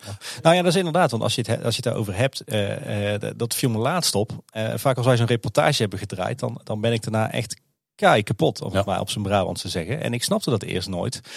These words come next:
Speaker 2: Maar je staat dan zo strak van de adrenaline. Eh, ik, ik ben erop gaan letten en dan merk je dat. Want ja, je hebt maar een, be-, een x aantal, eh, uren tijd. Eh, je wilt iedereen voor de microfoon, eh, krijgen. Je hebt honderdduizend vragen voor iedereen.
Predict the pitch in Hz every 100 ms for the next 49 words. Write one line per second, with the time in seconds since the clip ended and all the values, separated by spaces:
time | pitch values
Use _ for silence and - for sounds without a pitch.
0 | - - - _ 104 110 - 131 - 147
1 | 131 123 110 151 117 - - - 170 185
2 | - 135 120 113 120 113 104 202 139 87
3 | 92 95 92 98 98 98 101 - 117 120
4 | 120 139 120 - 113 147 110 101 123 170
5 | - 90 104 131 117 120 98 - 107 107
6 | 98 95 98 104 95 - 120 - 95 90
7 | 92 85 87 87 87 90 90 95 92 95
8 | - 117 107 95 - 110 151 - 101 95
9 | 98 104 95 101 101 - 139 98 104 101
10 | - - 160 165 160 147 - 131 123 107
11 | - 120 147 123 117 107 - 143 143 131
12 | 131 - 120 120 120